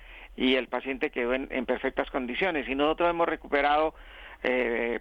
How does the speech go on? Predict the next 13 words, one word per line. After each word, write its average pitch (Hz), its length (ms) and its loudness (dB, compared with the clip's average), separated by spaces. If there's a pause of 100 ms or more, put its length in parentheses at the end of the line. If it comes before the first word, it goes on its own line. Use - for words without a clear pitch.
(120)
pies, 170 320 2
como 127 200 -4
en 117 60 -2
el 107 120 -6
caso 139 340 0
de, 123 160 0
de 101 260 -6
María 107 260 2
Luisa, 131 260 0
hemos 139 220 -2
recuperado, 123 800 0 (460)
eh, 113 540 0 (320)
eh, 107 220 0